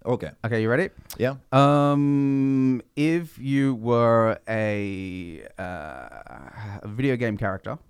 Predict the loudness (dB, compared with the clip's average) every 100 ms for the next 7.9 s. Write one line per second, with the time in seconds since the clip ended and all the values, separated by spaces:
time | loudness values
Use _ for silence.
0 | _ -4 -2 -2 -2 -2 -4 -4 -6 -8
1 | -12 -12 -14 -16 _ _ _ _ _ _
2 | _ -4 -2 -2 -4 -4 -4 -4 -4 -4
3 | -4 -6 -8 -8 -8 -8 _ _ -14 -14
4 | -12 -8 -6 -4 -4 -4 -8 -8 -10 -6
5 | -4 -4 -10 -20 -16 -10 -8 -6 -4 -4
6 | -4 -6 -6 -8 -8 -8 -8 -8 -10 -12
7 | -12 -10 -10 -10 -8 -6 -6 -8